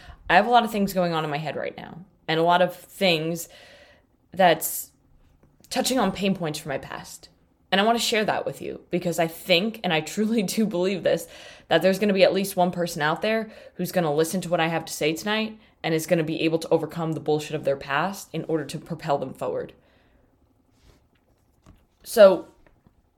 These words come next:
every single person who's listening to this right now, you've been through some shit in life. There's been some thing in your life that has caused you a tremendous amount of pain.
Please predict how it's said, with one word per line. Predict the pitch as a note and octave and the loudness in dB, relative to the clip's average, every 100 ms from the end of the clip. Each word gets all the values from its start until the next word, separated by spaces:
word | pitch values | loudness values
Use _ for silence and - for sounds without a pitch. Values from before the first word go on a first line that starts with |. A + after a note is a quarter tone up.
| _ _ _ _ _ _ _ _ _ _ _ _ _ _ _ _ _ _ | _ _ _ _ _ _ _ _ _ _ _ _ _ _ _ _ _ _
every | G3 A#3+ | 4 4
single | C#4+ C#4 A3 | 0 -2 -4
person | G3+ F3+ F#3 G3+ G3 F#3+ | 0 0 0 0 0 0
who's | F3 D#3+ | -4 -2
listening | C#3+ C#3 D#3+ E3 | -2 -2 -4 -6
to | E3+ | -4
this | F3+ F3+ - | -2 -2 0
right | F#3 | -2
now, | G3+ G3+ G#3 - _ _ _ _ _ _ _ _ _ _ _ _ _ _ | 0 -2 -4 -12 _ _ _ _ _ _ _ _ _ _ _ _ _ _
you've | F#3 F#3+ | -6 0
been | A#3 A3+ | 0 0
through | G#3 | -4
some | F#3 D3+ | -4 -6
shit | - - | -2 -2
in | C#3 | -2
life. | B2+ D#3+ - _ _ _ _ _ _ _ _ _ _ | -6 -8 -14 _ _ _ _ _ _ _ _ _ _
There's | - G3 G3+ | 4 4 4
been | G3 F3+ E3+ | 2 -2 -2
some | - - F3+ G#3+ A3 A3+ _ _ _ _ _ _ _ | -2 4 4 4 -2 -6 _ _ _ _ _ _ _
thing | - - F#3 C3+ C#3+ D3 - _ _ _ | -20 0 0 0 -4 -10 -16 _ _ _
in | F3 E3 | -2 4
your | F3 | 4
life | F#3+ F3 C3 D3 - - _ _ _ _ | 6 2 2 -4 -10 -20 _ _ _ _
that | - | -4
has | D#3+ E3 E3 | 2 2 2
caused | G3 F3+ F3 E3+ | 0 4 4 2
you | E3 | -2
a | |
tremendous | D3+ - D#3+ D#3+ E3+ F3+ - | -2 -4 0 0 0 -4 -4
amount | E3 D#3 C#3+ | -4 -2 -4
of | C3+ | -6
pain. | - B2 - | -10 -12 -12